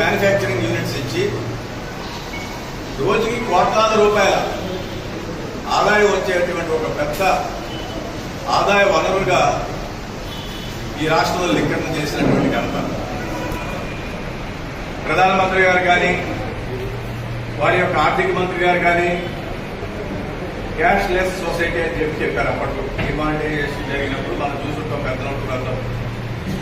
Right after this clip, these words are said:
అటువంటి మనం ఈ ఊర్లో కానీ, ఏ ఊర్లో కానీ, ఈ రాష్ట్రంలో కానీ ఎక్కడికి వెళ్ళినా లిక్కర్ కొనుక్కోవాలంటే క్యాషే, వాటి మీద కానీ దేని మీద కానీ కొనేటువంటి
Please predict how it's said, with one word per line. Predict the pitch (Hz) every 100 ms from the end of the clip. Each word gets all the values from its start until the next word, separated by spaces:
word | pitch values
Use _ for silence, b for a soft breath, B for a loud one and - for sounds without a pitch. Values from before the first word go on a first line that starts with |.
| - - - -
అటువంటి | 160 214 214 214
మనం | 185 185 175 156
ఈ | 185 185
ఊర్లో | 202 202 208 165
కానీ, | 160 180 202 175
ఏ | 180
ఊర్లో | 185 185 180
కానీ, | 170 160 175
ఈ | -
రాష్ట్రంలో | 160 - 175 170
కానీ | 160 165 156
ఎక్కడికి | - 151
వెళ్ళినా | 156 151 147 160 - - - - - - - - - - - - - - -
లిక్కర్ | - - 233 214 180
కొనుక్కోవాలంటే | 190 202 196 170 147 - - -
క్యాషే, | 156 165 175 160 170 - - - - - - -
వాటి | - - 180
మీద | 180 170
కానీ | 170 175 196
దేని | - 165
మీద | 170 170
కానీ | 165 165
కొనేటువంటి | 156 156 156 151 151